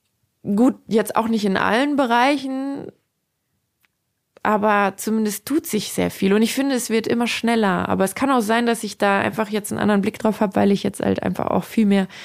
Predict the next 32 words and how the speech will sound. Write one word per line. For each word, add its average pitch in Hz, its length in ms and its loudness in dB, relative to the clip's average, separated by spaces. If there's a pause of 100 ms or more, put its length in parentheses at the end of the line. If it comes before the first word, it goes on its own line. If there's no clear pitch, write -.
(260)
damit 196 280 2
involviert 196 760 2
bin. 165 200 -2
Vielleicht 180 460 -2
war 190 180 2
das 185 140 0
schon 170 220 -2
immer 208 240 0
so, - 280 -6
ne? 185 300 -2 (500)
Aber 185 140 2
ich 202 100 2
habe 208 280 2
eben 220 200 2
auch 202 80 0
das 190 200 0
große 240 280 2
Glück, 214 220 0
dass 208 160 0
ich 202 120 -4
durch 190 260 -4
Zufall 247 460 0
am 190 120 0
Institut 202 420 -2
für 196 180 -2
Tierschutz 247 640 0
auch - 140 0
noch 196 140 2
meine 185 240 0
Doktorarbeit 247 580 0
gemacht 277 400 -4
habe. 302 160 -4